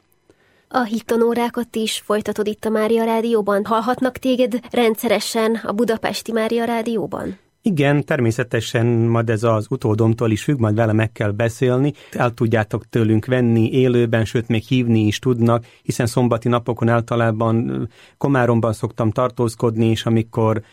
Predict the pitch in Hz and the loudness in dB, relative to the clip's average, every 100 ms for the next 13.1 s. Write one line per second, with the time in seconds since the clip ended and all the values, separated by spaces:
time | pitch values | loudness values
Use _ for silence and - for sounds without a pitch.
0 | _ - 117 117 117 117 117 117 113 104 | _ -4 -2 0 -2 0 0 0 0 0
1 | 123 - 110 110 107 107 101 - 107 107 | -2 0 0 2 2 0 -2 -2 -2 0
2 | 101 123 117 - - 117 104 104 104 107 | -2 -2 -2 -4 0 2 2 2 2 0
3 | 107 107 - 107 - 113 110 104 - - | 0 -4 -2 -4 -2 0 0 0 -8 -20
4 | _ - 107 107 113 113 107 101 107 98 | _ 0 0 2 2 0 -2 -2 -2 -2
5 | 123 - 113 101 - 107 123 117 107 101 | -4 -2 0 0 2 0 0 0 0 -2
6 | 110 - 113 107 110 - 113 107 104 107 | -4 -2 -2 0 -4 -2 0 2 2 2
7 | 104 104 101 - 120 107 107 104 104 - | 2 2 2 0 0 2 2 2 -2 -6
8 | _ - 117 107 104 101 107 101 104 - | _ -2 2 4 2 2 2 2 0 -2
9 | - 117 110 107 - 107 101 - - - | 0 0 0 -2 0 0 -2 -4 -8 -4
10 | 117 170 143 143 131 143 135 131 - _ | -2 0 0 0 0 0 0 0 -6 _
11 | _ 127 120 131 110 87 143 131 131 123 | _ 0 0 2 0 2 2 2 0 -2
12 | 123 127 123 120 113 120 120 120 117 117 | -4 -2 0 0 2 0 2 2 2 0